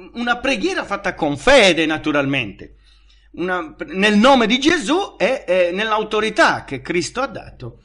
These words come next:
con fede, una preghiera in, a Dio, lo Spirito Santo caccia via questi spiriti. E così ha fatto Filippo, così ha, ha fa-, ha, facevano gli apostoli,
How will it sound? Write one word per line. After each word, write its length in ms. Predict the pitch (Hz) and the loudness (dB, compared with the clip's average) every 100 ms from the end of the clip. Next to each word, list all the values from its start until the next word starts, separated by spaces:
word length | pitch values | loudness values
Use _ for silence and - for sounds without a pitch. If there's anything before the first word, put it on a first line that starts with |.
| _ _ | _ _
con 240 | - 330 302 | -4 0 0
fede, 460 | - 127 110 135 - | -2 -6 -6 -10 -8
una 200 | 151 165 | -6 -4
preghiera 480 | - 170 175 190 226 | 0 0 0 -2 -2
in, 240 | 226 - - | -6 -10 -8
a 100 | 262 | -8
Dio, 440 | 170 104 80 - - _ _ _ _ | -8 -16 -16 -18 -20 _ _ _ _
lo 160 | 156 175 | -8 -8
Spirito 420 | - 240 214 269 | -6 -6 -2 -2
Santo 640 | - 117 123 - 285 - _ | -2 -8 -10 -10 -10 -12 _
caccia 380 | 175 147 - 147 | -10 -8 -8 -6
via 360 | 143 135 131 | -4 -4 -6
questi 340 | - 135 123 117 | -10 -12 -12 -16
spiriti. 520 | - 82 80 - - | -16 -16 -16 -18 -8
E 160 | 302 | -8
così 460 | 302 370 233 294 311 | -6 -6 -2 0 0
ha 140 | 220 - | -4 -8
fatto 300 | 233 - 190 | -10 -10 -8
Filippo, 840 | 190 330 311 - 147 123 - _ _ _ _ | -2 0 0 -2 -8 -8 -12 _ _ _ _
così 420 | 220 233 339 220 | -8 -2 -2 -2
ha, 220 | 175 170 | -4 -4
ha 120 | - 208 | -4 -6
fa-, 240 | 151 156 | -6 -4
ha, 160 | 190 196 | -4 -2
facevano 480 | 180 190 247 214 | -4 -4 -4 -2
gli 60 | 208 | 0
apostoli, 760 | 294 - 143 - 196 190 208 | 0 -2 -6 -4 -2 -2 -4